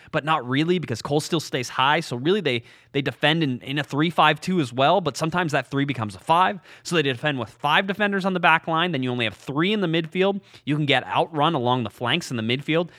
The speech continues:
That provides service in and then can beat center backs who have not been anticipating crosses and so far have flatly underperformed this year.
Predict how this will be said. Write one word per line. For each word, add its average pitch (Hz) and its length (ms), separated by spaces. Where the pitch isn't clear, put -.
That 117 160
provides 117 380
service 135 400
in 120 200
and 113 160
then 110 120
can 110 180
beat 131 380
center 190 380
backs 110 360
who 139 80
have 120 100
not 117 260
been 156 100
anticipating 120 680
crosses 95 580
and 117 140
so 156 240
far 110 240
have 104 180
flatly 113 680
underperformed 113 760
this - 220
year. 62 160